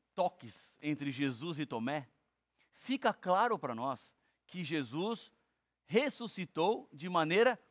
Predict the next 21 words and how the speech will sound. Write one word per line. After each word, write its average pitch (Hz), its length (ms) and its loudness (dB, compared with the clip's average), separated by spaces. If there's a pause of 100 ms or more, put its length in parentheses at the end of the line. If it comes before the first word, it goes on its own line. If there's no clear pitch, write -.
(160)
corporal. 190 760 4 (1600)
Não 240 200 2
foi 269 280 2
o 233 100 2
espírito 226 880 0
de 175 120 -10
Jesus 170 380 -4
que - 100 -20
se - 140 -12
desprendeu 180 680 -2
do 170 100 -6
corpo 170 440 -4 (240)
e 175 60 -10
que 185 100 -6
começou 190 480 0
a 190 60 4
perambular 180 640 4
por 170 160 -6
aí. 147 260 -4 (1160)
Jesus 208 400 0
ressuscitou 208 680 2